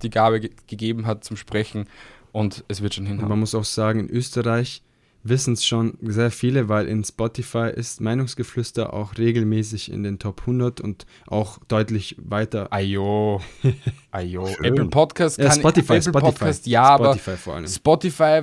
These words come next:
Speaker 1: waren wir bis jetzt nur einmal wirklich
Speaker 2: Aber
Speaker 1: in den
Speaker 2: hey,
Speaker 1: Charts, aber
Speaker 2: es hat geklappt und es kommt
Speaker 1: Ja.
Speaker 2: immer wieder.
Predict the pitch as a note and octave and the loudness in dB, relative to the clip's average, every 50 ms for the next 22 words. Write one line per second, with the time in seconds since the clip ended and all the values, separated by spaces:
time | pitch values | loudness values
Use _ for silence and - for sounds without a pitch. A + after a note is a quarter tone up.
0 | C#3 A#2+ C3+ C3 C3+ C#3 C3+ C3 C#3 B2 A#2 B2 A2 - A#2+ A2+ - - A#2+ A2+ | 2 2 2 4 4 2 0 0 -2 -2 -2 -4 -4 -2 -2 -4 -2 -4 -6 -6
1 | - - F2+ F2 F#2+ F#2 F2 G2 F#2 F2+ D2 - G#2 G2 - F#2+ G2+ - C3 C#3+ | -4 -4 -4 -2 -2 -2 -2 -2 -2 -4 -6 -8 -12 -10 -8 -8 -4 -4 -2 -4
2 | C#3+ D3 C#3 D3 C3 - - - - - - - - - - A2+ G#2+ - - C#3+ | -4 -4 -2 -2 -2 -2 -2 -8 -14 -16 -14 -12 -10 -10 -8 -8 -6 -6 -6 -6
3 | C#3+ - C3+ G#2 - - - G#2+ G#2 G#2 - - - _ _ _ _ _ _ _ | -4 -4 -4 -6 -6 -8 -10 -10 -10 -10 -10 -12 -20 _ _ _ _ _ _ _
4 | _ _ _ _ _ - - - - - B2+ A#2+ A#2+ B2 B2+ C3 C#3 B2 G#2+ G#2 | _ _ _ _ _ -12 -10 -10 -6 -2 -2 0 0 2 2 2 2 0 -2 -4
5 | F#2+ F#2+ | -4 -6